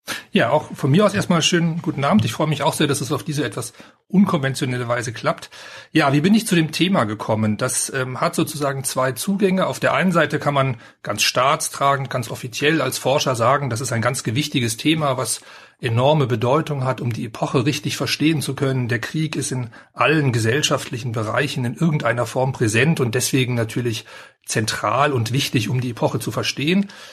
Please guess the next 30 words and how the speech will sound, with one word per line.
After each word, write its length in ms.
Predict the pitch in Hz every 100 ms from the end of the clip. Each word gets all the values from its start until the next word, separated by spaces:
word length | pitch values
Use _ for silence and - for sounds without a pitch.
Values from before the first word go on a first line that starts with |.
| - - -
Und 80 | 143
wenn 140 | 175
man 100 | 208
dann 140 | 165 151
ein 100 | 147
bisschen 560 | 151 139 139 151 120
persönlicher, 800 | 117 135 120 220 208 175 156 151 147
vielleicht 260 | - 127
ein 80 | 139
bisschen 240 | 127 127 131
ehrlicher 460 | 139 175 - 147
wird, 160 | 147 147
dann 100 | 139
ist 160 | 139
doch 100 | 160
auch 140 | - 123
sehr 120 | -
viel 160 | - 123
Zufall 440 | - 202 202 113
dabei. 420 | 107 107 104 151
Ich 140 | 147 -
habe 320 | 131 131 131 - - - _
mein 220 | 123 113
Studium, 440 | 113 - 175 175 165
mein 140 | 123
Geschichtsstudium 680 | 120 190 180 - 160 147 139
erstmal 460 | 135 - 147 127 131
in 300 | 175 123 113
Deutschland 500 | 131 175 - 165 -
angefangen 720 | 139 165 151 139 143 147